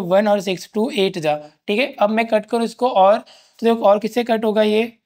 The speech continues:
ओके, तो कट करेंगे, ठीक है। यहाँ पे मैं कट कर रहा हूँ, देखो यहाँ पे कट नहीं हो रहा है, मेरा आंसर किस में आ रहा है, पॉइंट में आ रहा है। कट क्या हो रहा है, कट नहीं हो रहा है, ये n minus one। अब यहाँ पे देखो मैं कट करूँगा इसको,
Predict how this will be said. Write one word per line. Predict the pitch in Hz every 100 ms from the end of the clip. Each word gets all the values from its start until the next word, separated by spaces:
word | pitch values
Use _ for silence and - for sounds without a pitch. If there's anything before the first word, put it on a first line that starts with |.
| _ _ _ _ _ _ _ _ -
ओके, | 214 185 165 _ _ _ _
तो | 208
कट | 214 226 220
करेंगे, | 247 240 233 247 277 277 -
ठीक | 220 220
है। |
यहाँ | 254 214
पे |
मैं | 233 233
कट | 233 233
कर | 247 240
रहा | 233
हूँ, | 247
देखो | 220 226
यहाँ | 226 220
पे | -
कट | 233 233
नहीं | 220 214 240
हो | 226 220
रहा | 214
है, | 220
मेरा | 214 220
आंसर | 214 196 226
किस | 220 240
में | 233
आ | 208
रहा | 202
है, | 220 220
पॉइंट | 220 214 214
में | 202
आ | 185
रहा | 175
है। | 180
कट | 202 202
क्या | - 214
हो | 202
रहा | 214
है, | 226
कट | 208 196
नहीं | 196 196
हो | 185
रहा | 175
है, | 175
ये | 190
n | 185 190
minus | 180 180 202 190
one। | 165 156 - -
अब | 208
यहाँ | 214 208
पे | 220
देखो | 220 226
मैं | 233
कट | 226 220
करूँगा | 226 220 220 220
इसको, | 214 - 226